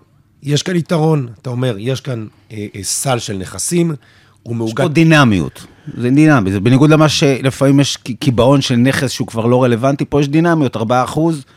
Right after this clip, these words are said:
Speaker 2: דינמיים.
Speaker 1: נכון, ובמקרה שעכשיו הבאתי, נניח שליש, דינמיים, מהבחינה הזאת אתה מקבל את הסל של הנכסים של החברה, וזה יכול להמשיך להתפתח, ותעשו כל מיני דברים. איפה הבעיה שלנו בחברות?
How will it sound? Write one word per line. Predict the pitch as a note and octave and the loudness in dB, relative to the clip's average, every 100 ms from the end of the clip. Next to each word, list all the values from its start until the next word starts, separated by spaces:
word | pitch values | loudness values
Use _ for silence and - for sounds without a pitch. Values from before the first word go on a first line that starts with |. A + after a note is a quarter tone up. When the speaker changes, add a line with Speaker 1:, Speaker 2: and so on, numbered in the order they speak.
| _ - | _ -2
Speaker 2:
דינמיים. | C#3+ E3+ D#3 A2 F2+ _ - | 2 4 4 2 -2 _ -16
Speaker 1:
נכון, | A#2+ C3 G#2+ | -8 -2 -2
ובמקרה | F2+ F#2+ - C3 | -2 -6 -6 -4
שעכשיו | A2 F#2+ A2 | -4 -4 -2
הבאתי, | A#2 F3 | -2 -2
נניח | C#3+ B2+ A2+ G#2 | -2 -2 -4 -6
שליש, | - F#3 F#3+ B2+ | -2 0 0 -4
דינמיים, | G2 G2+ C#3 E3 F3 D3 _ _ _ | -10 -4 -2 2 0 -2 _ _ _
מהבחינה | A2 - B2 C3+ | -16 -8 -2 -2
הזאת | B2+ C3 | -2 -4
אתה | A#2+ A2+ | -6 -6
מקבל | G#2+ A2+ A2+ | -8 -4 -4
את | A2 A2 | -4 -8
הסל | - - B2+ | -6 -2 -2
של | A2+ | -4
הנכסים | G2+ G2+ G2 A2+ | -8 -8 -10 -10
של | G#2+ | -8
החברה, | G2 - A2+ F3+ D#3+ | -10 -8 0 2 2
וזה | A#2 G#2+ | -2 -6
יכול | G2+ A#2 | -6 -6
להמשיך | G#2 - G2+ | -6 -6 -10
להתפתח, | G2 - - F3 B2 | -10 -12 -4 -4 -4
ותעשו | A#2 G#2 - | -8 -10 -10
כל | B2 | -8
מיני | A2 | -8
דברים. | G2 F2+ D2+ D2 D2 - - - _ _ _ _ - | -10 -12 -12 -14 -18 -20 -20 -20 _ _ _ _ -6
איפה | F3+ C3 F3+ | -2 0 0
הבעיה | C3+ A#2 G2 F#2+ | 2 2 0 -4
שלנו | - G2 F#2+ | -6 -6 -8
בחברות? | F#2 - F#2+ G#2 C#3 | -10 -12 -8 -6 -6